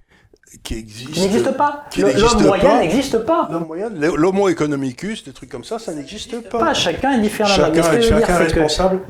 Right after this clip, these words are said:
Speaker 2: et ça nous a entraîné à avoir, en fait, des décideurs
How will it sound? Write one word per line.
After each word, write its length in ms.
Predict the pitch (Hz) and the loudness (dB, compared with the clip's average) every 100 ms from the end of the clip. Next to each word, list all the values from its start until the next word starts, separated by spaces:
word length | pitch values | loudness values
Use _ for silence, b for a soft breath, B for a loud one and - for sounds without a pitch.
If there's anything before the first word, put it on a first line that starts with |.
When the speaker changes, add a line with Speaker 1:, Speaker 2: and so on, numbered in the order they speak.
| - | -6
Speaker 2:
et 60 | 147 | -6
ça 160 | - | -2
nous 220 | 190 185 190 | 0 2 2
a 40 | |
entraîné 760 | 202 214 - - 196 190 185 | 0 -2 -4 -2 0 2 2
à 100 | 160 | 2
avoir, 200 | 135 147 | 2 0
en 60 | 139 | 0
fait, 160 | - 131 | -2 -4
des 160 | 127 | -4
décideurs 800 | 139 139 - 135 202 285 208 - | -2 -4 -4 -2 0 2 0 -4